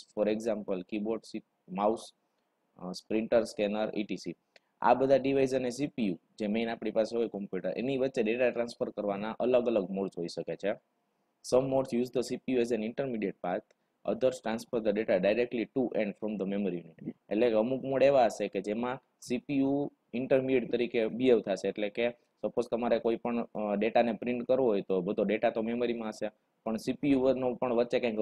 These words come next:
રોલ હશે જે પ્રિન્ટરને કનેક્ટ કરતું હશે. અને અમુક મોડ એવા હોય છે જેમાં ડાયરેક્ટ તમે મેમરી સાથે એક્સેસ કરી શકો, બરોબર? અ, these are some modes to transfer data.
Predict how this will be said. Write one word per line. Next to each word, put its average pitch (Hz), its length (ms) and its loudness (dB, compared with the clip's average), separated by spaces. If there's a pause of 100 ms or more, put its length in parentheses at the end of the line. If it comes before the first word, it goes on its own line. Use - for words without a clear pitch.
રોલ 104 160 6
હશે 101 260 0 (340)
જે 107 140 2
પ્રિન્ટરને 113 580 0 (140)
કનેક્ટ 117 240 2
કરતું 87 320 -4
હશે. 87 200 -8 (280)
અને 101 160 -2
અમુક 135 240 -2
મોડ 135 200 0
એવા 147 180 6
હોય 98 220 4
છે 110 240 0
જેમાં 110 280 -2
ડાયરેક્ટ 127 360 6
તમે 120 160 2 (100)
મેમરી 120 240 0
સાથે 104 280 -2
એક્સેસ 98 340 -4
કરી 92 140 0
શકો, - 300 -16 (320)
બરોબર? 117 220 -10 (1160)
અ, 107 80 -6 (320)
these 131 240 2 (120)
are 131 80 4 (160)
some 120 140 0 (220)
modes 131 320 4 (540)
to 107 160 -2
transfer 117 380 0 (120)
data. 123 220 2